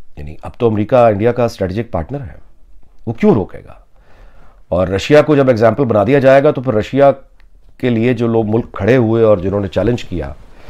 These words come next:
वो, आह, अब क्या ख्यालात होंगे उस, अ, मुल्क के बारे में, अमेरिका के या दुनिया के?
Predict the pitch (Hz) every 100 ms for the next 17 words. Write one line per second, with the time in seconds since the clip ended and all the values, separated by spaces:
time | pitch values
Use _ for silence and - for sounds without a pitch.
0 | - - - - - - - 80 107 131
1 | 101 - - - - - - - - -
2 | - - - - 65 - - - - -
3 | - - - - - - - - - -
4 | - - 147 143 127 110 95 87 73 76
5 | - - 73 - 87 92 95 80 76 78
6 | 76 73 - 76 - 78 76 71 73 76
7 | 69 71 67 -